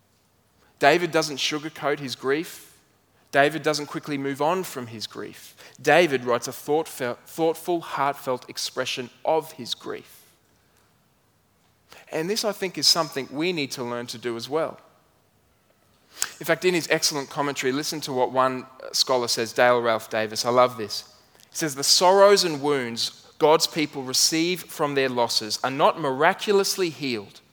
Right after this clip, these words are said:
after a short time of emotional catharsis.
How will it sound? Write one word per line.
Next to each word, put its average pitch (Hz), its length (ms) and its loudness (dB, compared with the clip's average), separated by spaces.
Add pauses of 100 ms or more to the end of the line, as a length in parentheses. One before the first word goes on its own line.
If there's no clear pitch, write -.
(420)
after 139 300 4
a 127 40 0
short 151 360 -2
time 120 320 -2
of 113 100 -12
emotional 120 580 -6 (200)
catharsis. - 800 -4